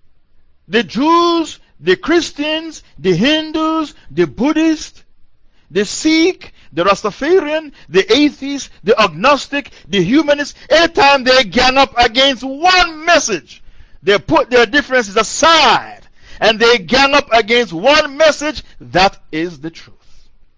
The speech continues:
It is very, very easy to know what is the truth. How can you tell when a sheikh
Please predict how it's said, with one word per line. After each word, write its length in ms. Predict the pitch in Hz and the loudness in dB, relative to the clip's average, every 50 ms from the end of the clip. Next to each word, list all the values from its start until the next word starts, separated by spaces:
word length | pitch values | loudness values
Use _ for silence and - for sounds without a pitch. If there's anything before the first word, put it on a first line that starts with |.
| _ _ _ _ _ _ _ _ _ _ _ _ _ _ _ _ _ _ _ _ _ - | _ _ _ _ _ _ _ _ _ _ _ _ _ _ _ _ _ _ _ _ _ -12
It 140 | - - | -8 -6
is 120 | 180 156 135 | -6 -8 -8
very, 400 | 127 113 170 277 294 294 302 294 | -8 -4 0 2 4 4 4 2
very 320 | 240 262 262 262 269 269 - | 2 2 4 4 2 2 0
easy 480 | 254 226 196 160 135 107 127 131 131 - - _ _ _ - - | -6 -6 -6 -6 -10 -12 -14 -16 -16 -16 -20 _ _ _ -14 -8
to 120 | 214 208 | -8 -6
know 500 | 196 214 247 269 277 294 302 311 330 330 _ _ _ _ _ _ | -2 0 0 0 0 -2 -6 -8 -8 -10 _ _ _ _ _ _
what 360 | 120 131 131 147 156 - - - - | -14 -6 -2 -2 -2 -4 -6 -14 -12
is 220 | 147 151 147 117 | -12 -12 -12 -12
the 80 | 120 131 | -16 -20
truth. 400 | - - - - _ - _ _ _ _ - - _ _ - _ _ _ _ _ _ _ _ _ _ _ _ - - - _ - - - | -20 -20 -20 -20 _ -20 _ _ _ _ -20 -20 _ _ -20 _ _ _ _ _ _ _ _ _ _ _ _ -20 -20 -20 _ -20 -14 -4
How 220 | - 226 311 320 | 0 2 2 2
can 220 | 311 - 311 285 277 | 2 0 0 -2 -2
you 100 | 269 269 | -2 -6
tell 280 | - - 262 247 240 | -2 0 2 2 2
when 200 | 233 233 226 220 - | 2 0 -2 -2 -4
a 120 | 202 202 | -4 -4
sheikh 480 | 196 - - 269 254 240 233 233 - | -4 -4 0 4 4 4 4 2 -8